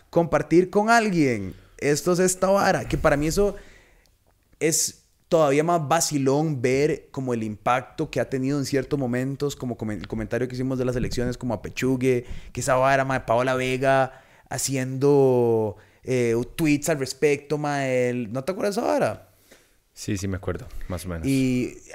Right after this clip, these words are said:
Speaker 1: o sea, han habido momentos como
Speaker 2: Ajá, que han trascendido
Speaker 1: que han
Speaker 2: ahí.
Speaker 1: trascendido, eh, usted
Speaker 2: Ajá.
Speaker 1: y yo hablando,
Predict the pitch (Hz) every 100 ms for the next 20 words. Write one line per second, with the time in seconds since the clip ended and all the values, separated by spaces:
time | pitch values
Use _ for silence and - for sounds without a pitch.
0 | 101 175 214 220 254 269 214 185 208 208
1 | 226 - 214 147 107 92 90 87 85 95
2 | 87 78 85 78 170 175 214 202 160 165
3 | 196 208 208 - - 92 90 139 - 160
4 | 160 175 170 185 180 156 151 160